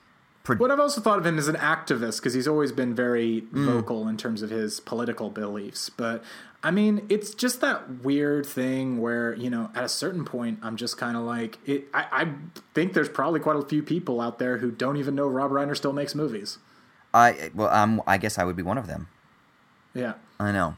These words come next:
Speaker 1: I know. So what are your final
Speaker 2: All
Speaker 1: thoughts
Speaker 2: right.
Speaker 1: on The Princess Bride? You liked it, but you hate the score. It's got a good sugary coating, but there's no depth to it. So what kind of Halloween <laughs> candy would it be?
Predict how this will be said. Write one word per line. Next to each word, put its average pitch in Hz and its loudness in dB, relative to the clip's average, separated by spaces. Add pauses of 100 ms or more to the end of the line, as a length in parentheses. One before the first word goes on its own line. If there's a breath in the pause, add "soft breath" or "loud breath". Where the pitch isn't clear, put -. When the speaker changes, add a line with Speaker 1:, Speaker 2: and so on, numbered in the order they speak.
(360 loud breath)
Speaker 1:
I 92 -4
know. 78 -4
So - 2
what 196 8
are - 4
your 202 4
final 170 4
Speaker 2:
All 147 0
Speaker 1:
thoughts 135 6
Speaker 2:
right. - 6
Speaker 1:
on 120 6
The 117 2
Princess 110 0
Bride? 98 6 (420)
You 107 -2
liked 156 6
it, 160 0
but 98 -2
you 104 0
hate 117 -2
the 117 -4
score. 110 6 (300 soft breath)
It's 110 -4
got 135 6
a - 2
good 135 2
sugary 143 2
coating, 139 4
but 123 0
there's 117 2
no 117 4
depth 117 4
to 139 2
it. 135 0
So - -4
what 151 -2
kind 165 2
of 147 4
Halloween 143 4
<laughs> - -4
candy 104 0
would 95 0
it 104 -2
be? 90 -6